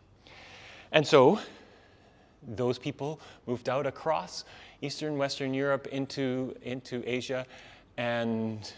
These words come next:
brought, uh, that tradition to many places. So there was great diversity across the, that tradition, both theological and also cultural. And so, as time went on,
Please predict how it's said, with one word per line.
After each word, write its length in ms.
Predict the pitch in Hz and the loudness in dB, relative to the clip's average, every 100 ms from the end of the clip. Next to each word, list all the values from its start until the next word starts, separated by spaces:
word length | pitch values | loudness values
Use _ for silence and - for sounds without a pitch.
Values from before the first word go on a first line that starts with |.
| - | -12
brought, 500 | 107 120 120 - - - - - - - - | 0 4 4 0 -6 -18 -20 -20 -20 -20 -10
uh, 240 | 107 98 101 | -6 -6 0
that 220 | 98 110 | 4 4
tradition 460 | - 104 107 - 98 98 - - - | 2 -6 -6 -8 -10 -14 -20 -20 -16
to 280 | - 117 110 | -6 -4 -2
many 220 | 113 113 | -2 -4
places. 640 | 113 95 - 92 - - - _ _ _ _ _ _ - | -4 -8 -8 -16 -16 -18 -20 _ _ _ _ _ _ -10
So 180 | - 135 | 0 2
there 100 | 123 | 2
was 120 | 120 | 2
great 200 | 143 135 | 0 0
diversity 720 | 113 123 131 110 101 98 101 | -2 -4 -4 -6 -6 -2 0
across 520 | 98 - 110 104 - | 0 2 4 4 -2
the, 300 | - 95 98 - | -4 -4 -4 0
that 180 | 104 | -2
tradition, 440 | - 104 110 110 92 | -2 -8 -8 -8 -6
both 200 | 123 120 | -6 -6
theological 720 | - 147 135 131 123 120 110 | -6 -6 -4 -4 -6 -6 -4
and 80 | 107 | -4
also 220 | 107 107 | -6 -10
cultural. 600 | - 151 - 107 85 80 - - - | -12 -12 -12 -12 -10 -12 -16 -18 -6
And 120 | 117 | -4
so, 340 | 113 196 185 120 | 0 8 10 10
as 180 | 120 - | 6 0
time 260 | 143 139 | -2 0
went 220 | 127 113 - | 0 0 -4
on, 460 | 170 180 120 104 120 | 2 4 4 2 -4